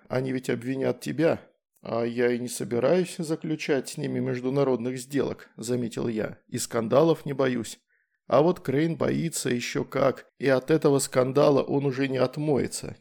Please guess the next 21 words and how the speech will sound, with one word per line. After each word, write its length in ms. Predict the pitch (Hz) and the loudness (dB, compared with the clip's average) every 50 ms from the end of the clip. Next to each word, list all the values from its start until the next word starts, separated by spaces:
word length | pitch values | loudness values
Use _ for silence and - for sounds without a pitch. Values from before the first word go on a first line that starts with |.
| _ - | _ -6
Неважно, 580 | 127 143 170 175 196 180 139 113 107 123 127 | -2 0 4 6 8 8 8 6 4 0 0
выставлю 500 | 123 156 180 165 - - 156 135 131 139 | 2 2 2 2 0 0 0 0 2 2
я 200 | 135 131 143 139 | 2 4 4 4
его 220 | 131 131 123 135 131 | 4 4 4 2 2
злодеем-похитителем 1300 | 117 117 135 139 131 127 135 131 113 - - 113 - - - - 175 185 185 - 160 143 143 131 131 | 2 2 0 0 0 0 0 -2 -2 -2 -4 -6 -6 -6 -6 -4 -4 -4 -4 -2 0 2 2 0 0
или 280 | - - 170 170 156 147 | -2 -2 -2 0 0 0
же 140 | 131 143 | 0 -2
беспомощным 760 | 135 139 135 - - - 151 139 135 120 - - 139 131 123 | -4 -4 -6 -4 -2 -2 -2 0 -2 -4 -6 -6 -6 -6 -2
дураком, 520 | 123 135 135 147 151 - - 143 127 117 117 | 0 2 2 2 2 0 0 -2 -2 -2 -2
у 20 | |
которого 460 | - 127 117 - 143 127 127 123 120 | -2 -4 -2 0 0 0 2 2 0
под 260 | - - 127 117 117 | 0 0 0 0 0
носом 360 | 143 160 170 147 - 147 123 - | 0 -2 -2 0 -2 -4 -6 -6
творится 480 | - 131 131 127 131 123 - - 131 | -4 -2 -2 -2 -2 -4 -6 -8 -8
такое», 560 | - - - - - - 180 160 131 - - - - _ _ _ _ _ _ - | -6 -4 -6 -4 0 2 4 4 4 2 0 -4 -8 _ _ _ _ _ _ 2
а 100 | 147 180 | 4 4
он 180 | 185 165 147 143 | 4 4 2 0
не 100 | 143 143 | -2 0
может 420 | 139 139 143 135 120 123 123 - | 0 0 2 0 0 -2 -2 -4
этому 300 | 131 123 139 131 135 123 | -4 -4 -2 -4 -4 -4
помешать. 640 | - 135 131 139 139 - - - - - - - | -4 -2 -2 -2 -2 -2 -2 -4 -4 -4 -6 -10